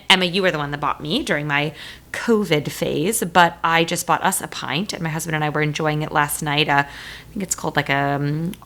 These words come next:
almond brittle brown butter. Anyways, we were sitting in front of the T V, and we were enjoying it during our Sunday last night. So our,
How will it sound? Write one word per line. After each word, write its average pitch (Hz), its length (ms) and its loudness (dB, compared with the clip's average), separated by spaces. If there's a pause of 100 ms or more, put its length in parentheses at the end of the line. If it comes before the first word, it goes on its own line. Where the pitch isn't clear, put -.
almond 180 420 2
brittle 180 380 2
brown 170 440 0
butter. 175 500 2
Anyways, 139 400 -4
we - 40 -6
were 165 40 -4
sitting 196 280 0
in 185 60 0
front 175 220 0
of 160 300 2 (340)
the 180 80 -8
T 180 280 -2
V, 151 480 2 (200)
and 147 580 -4
we 156 140 -2
were 160 160 -2
enjoying 175 600 -2
it 156 140 -4
during 160 360 -4
our 156 480 -2 (240)
Sunday 143 400 -2
last - 240 -2
night. - 180 0
So - 140 -4
our, - 420 -2